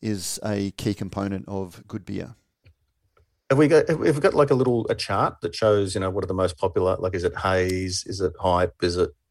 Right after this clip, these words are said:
Speaker 1: I haven't even logged in to see whether or not anyone's ordered one, um,
Speaker 2: Oh,
Speaker 1: to
Speaker 2: there
Speaker 1: be
Speaker 2: we go.
Speaker 1: honest. So
Speaker 2: let us know what you think.
Speaker 1: let us know what you think.
Speaker 2: I
Speaker 1: And
Speaker 2: think
Speaker 1: we'll get a
Speaker 2: Hype
Speaker 1: bar
Speaker 2: covers
Speaker 1: blade.
Speaker 2: most of it.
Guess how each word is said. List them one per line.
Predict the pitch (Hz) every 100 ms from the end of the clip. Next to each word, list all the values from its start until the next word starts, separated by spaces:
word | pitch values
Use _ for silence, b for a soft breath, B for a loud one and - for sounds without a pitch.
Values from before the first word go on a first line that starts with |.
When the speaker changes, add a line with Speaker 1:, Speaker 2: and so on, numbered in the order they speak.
| _
Speaker 1:
I | 139 165
haven't | 160 156
even | 156 143 127
logged | 143 139
in | 143
to | 139
see | -
whether | 131 131 135
or |
not | 131
anyone's | 127 135 131 123 - -
ordered | 139 277
one, | - - - _ -
um, | 117 110
Speaker 2:
Oh, |
Speaker 1:
to | 135
Speaker 2:
there | 117
Speaker 1:
be |
Speaker 2:
we | 131
go. |
Speaker 1:
honest. | 254 - -
So | - 120 110 120 - _ _ _ _ _ _ _ _ _ _ _ -
Speaker 2:
let | 190
us | 165
know | 156 139
what | 107
you | 120
think. | - - _ _
Speaker 1:
let | 170
us | 185 -
know |
what | 98 -
you | 120
think. | - - _ -
Speaker 2:
I | 175
Speaker 1:
And |
Speaker 2:
think | 165
Speaker 1:
we'll |
get | 107
a |
Speaker 2:
Hype | 101
Speaker 1:
bar | 117
Speaker 2:
covers | 82 82
Speaker 1:
blade. | 87
Speaker 2:
most | 85 -
of |
it. | 76